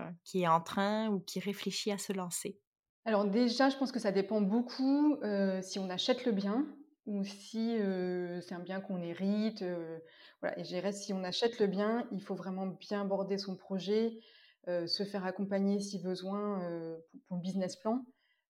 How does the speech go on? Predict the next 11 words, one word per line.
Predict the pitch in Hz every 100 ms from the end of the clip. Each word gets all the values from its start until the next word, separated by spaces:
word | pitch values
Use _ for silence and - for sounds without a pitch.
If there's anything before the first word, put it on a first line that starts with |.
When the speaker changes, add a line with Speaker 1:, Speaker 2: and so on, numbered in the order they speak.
| -
Speaker 2:
heu, | 180 165 165 160 151
parce | - 151
que | - 208
on, | 208 185 - -
voilà, | 190 202
quand | 170 -
on | 165 170 170
a |
des | 175
remboursements | 170 175 175 - 180 190 190
à, | 165 156 160